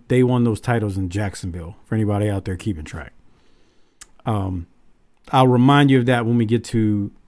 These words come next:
later on in the show and, uh, a tag team match that we have. Doc, I loved Arn here.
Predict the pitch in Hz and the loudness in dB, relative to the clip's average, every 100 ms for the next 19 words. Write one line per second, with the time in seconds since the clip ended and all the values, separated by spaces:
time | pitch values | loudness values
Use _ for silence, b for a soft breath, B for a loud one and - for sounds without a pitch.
0 | - 117 113 107 107 101 95 90 - 107 | -8 -2 0 0 0 -2 -4 -6 -4 -4
1 | 95 90 90 92 85 _ - _ _ - | -4 -6 -8 -10 -14 _ -20 _ _ -16
2 | - 92 92 - _ - - 110 87 98 | -14 -12 -14 -16 _ -10 -4 -4 -4 -8
3 | 82 78 - 85 82 - - - b b | -8 -12 -14 -16 -16 -18 -20 -20 b b
4 | b b b _ _ - 160 156 - - | b b b _ _ -2 2 2 0 -6
5 | 135 151 165 147 143 143 139 135 120 135 | 2 6 6 6 4 6 4 4 4 4
6 | 127 123 | 4 4